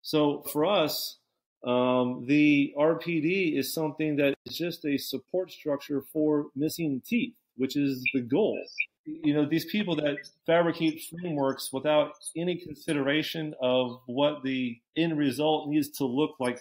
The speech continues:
first needs to maybe reevaluate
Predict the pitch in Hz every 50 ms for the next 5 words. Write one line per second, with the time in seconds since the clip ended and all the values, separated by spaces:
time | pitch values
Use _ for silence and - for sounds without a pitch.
0 | - - - 196 190 143 113 107 - - - - - _ _ - 120 123 135 143
1 | 147 143 147 - - - 147 139 139 135 131 127 123 127 147 151 147 143 139 139
2 | 151 151 139 123 135 139 143 143 143 139 131 127 123 123 123 123 -